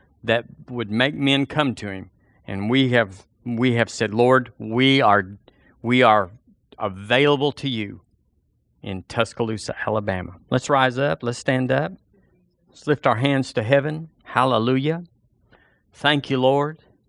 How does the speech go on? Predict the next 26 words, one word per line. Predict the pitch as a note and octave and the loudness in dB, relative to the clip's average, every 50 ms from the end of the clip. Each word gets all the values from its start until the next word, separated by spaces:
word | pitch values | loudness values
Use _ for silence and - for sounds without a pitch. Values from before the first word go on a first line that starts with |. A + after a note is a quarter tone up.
| _ _ _ _ _ _ _ _ _ _ _ _ _ _ | _ _ _ _ _ _ _ _ _ _ _ _ _ _
Come, | - - F3 G3 G3+ F3+ | -2 0 2 2 2 4
Holy | D#3+ E3 E3+ D#3+ D3+ D3 | 4 4 4 4 2 0
Spirit. | C3 - - - D#3 D3+ D3 D3 D3+ D3 - - - _ _ _ _ _ _ _ _ _ _ _ _ _ _ _ _ _ _ _ _ _ _ _ _ | -2 -4 -2 2 4 4 4 4 2 -2 -8 -20 -20 _ _ _ _ _ _ _ _ _ _ _ _ _ _ _ _ _ _ _ _ _ _ _ _
Come, | - - D#3+ E3 E3+ F3 F3+ F3+ F#3 | -6 0 2 4 4 4 4 4 2
Holy | E3 D3 E3+ F3 F3 E3+ E3+ D#3 | 2 2 2 2 2 0 -2 -2
Spirit. | - - - - D3 C3 A2+ G#2+ G#2 - - - | -4 -10 -4 -2 -2 0 0 -4 -8 -12 -14 -6
We | B2+ C3+ D3 D#3 | 0 2 2 4
lift | D3+ D#3 D#3 D#3 - - | 4 4 4 2 2 0
up | D#3+ D3+ - | 0 0 2
the | - D3+ | 0 2
Lord | D3+ D#3 D#3 D#3 C#3 A2 | 4 6 4 4 2 0
Jesus. | - - D#3 D#3+ E3 D#3 C#3+ E3 F3 D#3+ - - - - - _ _ _ _ _ _ _ _ _ _ _ | 0 0 2 2 2 0 -2 -4 -6 -6 -8 -10 -10 -12 -16 _ _ _ _ _ _ _ _ _ _ _
He | - C#3+ D3 D3+ | 4 4 6 6
is | C#3+ B2+ A#2+ | 4 4 4
everything | D3+ D#3 D3+ D#3 C#3+ - - D#3+ D#3 D3 | 4 4 4 2 0 2 2 2 2 2
to | - C#3+ D3 D3+ | 0 0 2 4
us. | D#3 D#3 D#3 E3 E3 - - - - - - _ _ _ - - - - _ _ _ | 4 6 4 4 2 -4 -10 -14 -16 -16 -18 _ _ _ -20 -20 -20 -20 _ _ _
We | B2 C#3 C#3+ | 4 4 4
pledge | C3+ - - D#3+ D#3+ D#3+ C#3+ C3+ | 4 2 2 4 4 4 6 4
allegiance | D3+ D3 D3 D3+ D#3+ E3 D3 D#3 D#3 D3 - - | 4 6 6 4 4 4 2 0 -2 -2 -2 -2
to | - D#3 D#3 D3 | -2 0 0 2
him. | D3 D3 D#3+ E3 E3 E3 | 2 4 4 4 2 2
We | D3+ C3+ B2 | 2 0 -2
pledge | - - - D3 D3+ C#3 B2 | -2 0 2 2 2 4 4
our | C#3 C3 C3 C3 | 2 2 4 4
honor. | C3+ C#3+ C#3+ D3+ D#3 D#3 D#3+ E3 F3 F3 | 2 4 4 4 4 2 0 -2 -2 -6